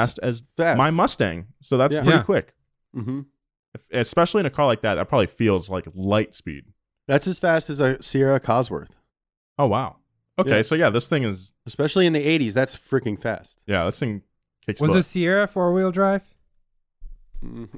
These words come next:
Speaker 2: yeah.
Speaker 1: Most interesting modification made to the G L H S Charger was the s-, uh, sticker added to the speedometer that extended the top speed from eighty-five miles an hour to a hundred thirty-five miles an hour,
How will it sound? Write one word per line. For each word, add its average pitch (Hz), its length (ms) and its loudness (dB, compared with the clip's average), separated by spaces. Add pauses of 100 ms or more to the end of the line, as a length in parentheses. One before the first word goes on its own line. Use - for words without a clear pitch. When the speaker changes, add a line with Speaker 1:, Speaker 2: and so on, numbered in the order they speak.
Speaker 2:
yeah. 104 220 -6 (760)
Speaker 1:
Most 143 320 4
interesting 233 440 2
modification 101 760 2
made 160 200 2
to 143 80 0
the 110 100 2
G 104 200 -2
L 98 140 4
H - 280 -2 (180)
S 104 240 0
Charger 120 540 2
was 110 380 0
the 113 280 -2
s-, - 200 -10 (300)
uh, 92 440 2
sticker 202 580 0
added 143 340 0
to 143 80 -2
the 123 100 4
speedometer 123 760 0 (300)
that 120 140 4
extended 175 680 0
the 113 40 2
top 101 300 2
speed 104 300 0
from 117 200 0
eighty-five 143 540 2
miles 104 280 0
an 104 80 0
hour 98 360 2 (400)
to 139 160 2
a 131 60 4
hundred 117 320 -2
thirty-five 185 580 2
miles 95 300 2
an 90 80 -2
hour, 78 280 -8